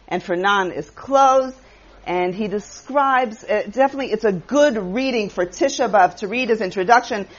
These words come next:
to Sefer Melachim, as well as his introduction to Sefer Yirmiyahu, where he describes the, um, the, the Galut. I'm just going to read two lines. You don't have, I, I, as you, Abarbanel wrote a lot, and I'm only allowed to give you four source sheets. <laughs> So, <laughs> so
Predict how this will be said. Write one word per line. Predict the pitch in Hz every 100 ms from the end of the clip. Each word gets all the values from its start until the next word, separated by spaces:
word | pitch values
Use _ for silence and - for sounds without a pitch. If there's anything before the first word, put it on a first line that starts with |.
| - -
to | 311 294
Sefer | 214 214 220
Melachim, | 190 175 254 262 202
as | 196
well | 214
as | 220
his | 208
introduction | 196 214 233 240 208
to | 190
Sefer | 170 247 240 214
Yirmiyahu, | 196 170 180 254 254 202 165 - - -
where | - 196
he | 214
describes | 185 190 - - 240 247 247 233 190 -
the, | 180 185 180 185
um, | 170 165 165 160 - -
the, | 160
the | 160 170
Galut. | 175 165 269 -
I'm | 214
just | 254 254
going | 233
to | -
read | 220 214
two | - 302 277
lines. | 262 226 208
You | 233
don't | 269
have, | 277 233 - - -
I, | 202
I, | 190 175 202
as | 190
you, | 202
Abarbanel | - 196 190 220 202 233 247 202
wrote | 196 190
a |
lot, | 175 190 147 - - 175
and | 190
I'm | 196
only | 233 214
allowed | 190 190
to |
give | 196 190
you | 180
four | - 196
source | 196 196 190
sheets. | 190 135 - - - -
<laughs> | - -
So, | -
<laughs> |
so | - 254 240 247 233 233